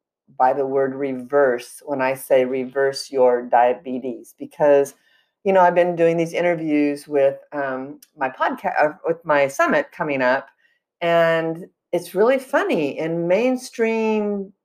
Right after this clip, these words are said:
diabetes world, uh, they don't talk about reversal or remission, or they talk about it as if it can't be achieved. And, um, and in the plant-based world,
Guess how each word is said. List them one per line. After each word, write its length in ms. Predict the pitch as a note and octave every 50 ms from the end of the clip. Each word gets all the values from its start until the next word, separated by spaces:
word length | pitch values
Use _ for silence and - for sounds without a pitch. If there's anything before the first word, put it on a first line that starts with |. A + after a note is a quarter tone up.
| _ _ _ D#3+
diabetes 680 | D3+ E3+ E3 F3 E3+ E3 D#3+ F3+ F#3 F3 E3+ D#3 D3
world, 480 | C3 B2+ B2+ B2+ B2+ C#3 E3+ G3 G#3+ A3 G#3+ _ _ _ _ _ _ _ _ _ -
uh, 500 | D3 C#3+ C#3+ C#3 C#3 C#3 C3+ C#3 C3+ B2+ - - _ _ _ _ _ _ _ _ _ _
they 480 | - - E3 D#3 D3 D3+ F3+ F#3 F3+ F3+
don't 180 | F3+ F3 D3
talk 280 | - - D3+ D#3 D3+ -
about 260 | D3 D3+ C#3 C3 -
reversal 680 | C#3 C#3 C3 C3 B2 B2 - - - - - - - _ -
or 160 | D#3 D3+ D3
remission, 640 | C#3+ C#3 C3 B2 A#2+ B2 - - G#2 G2+ B2 D3+ - _ _ _ _ _ _ _ -
or 460 | D3+ C#3+ C#3 C#3 C#3 C3+ C3 C3 C3 A#2+
they 120 | C#3+ C#3+
talk 320 | C#3+ - E3+ D#3+ E3+ E3
about 300 | - D3+ D3+ B2+ C3 C3
it 100 | C3 B2+
as 160 | B2 B2 B2+ D3+
if 120 | C#3+ -
it 100 | C#3+ -
can't 260 | _ - C3+ - B2
be 120 | B2+ B2+ A#2
achieved. 680 | A2 - - - - C#3+ C3 A#2+ A#2+ A#2 A2 _ _ _ -
And, 380 | C3+ C3+ C#3 C3+ C3+ C3+ C3+ - _ _ _ _ _ _ _ _ -
um, 580 | D3 C#3+ C#3+ C#3 C3+ C3 C3 C3 C3+ - - _ _ - - _ _ _ -
and 180 | D#3+ D#3+ D#3 D#3
in 220 | D#3 D3+ D3 D3
the 140 | C#3 C#3+ C3+
plant-based 680 | - - - D4+ G4 - - G3+ F3 C#3+ C#3+ - -
world, 420 | D3 C3+ C3 C3+ C#3+ F#3+ B3 B3